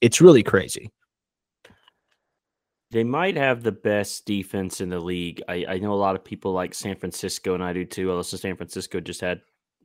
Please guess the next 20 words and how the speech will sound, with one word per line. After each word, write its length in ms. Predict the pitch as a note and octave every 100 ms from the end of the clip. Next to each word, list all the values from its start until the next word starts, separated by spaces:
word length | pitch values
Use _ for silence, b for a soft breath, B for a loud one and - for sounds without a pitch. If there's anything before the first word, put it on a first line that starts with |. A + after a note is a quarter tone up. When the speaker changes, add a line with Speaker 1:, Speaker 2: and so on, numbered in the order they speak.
| -
Speaker 2:
a 80 |
myriad 460 | G2 G2 F#2+ F2+ F2
of, 180 | F2+ - F2+
like, 220 | F2 -
three 340 | - G2 F#2+
other 160 | F#2 F2
big 260 | - F#2+
names, 680 | F2+ F2 F2 E2+ - - - -
including 440 | - G2 F2+ F2
Bosa, 500 | - F2+ F2 - F2
get 220 | F2 -
hurt. 340 | - F2+ F2 - _ _ _ _
But, 300 | - F#2 F2 - _ _ _ _ _ -
I 40 |
mean, 500 | G2+ G2+ F#2+ F#2+ F2+ _ _ -
it's 200 | D#3+ G#3
incredible, 500 | D#3 - A#2 D3 G2+
especially 500 | - - A#2+ - C3
with 240 | A2 G#2 -
what, 180 | G#2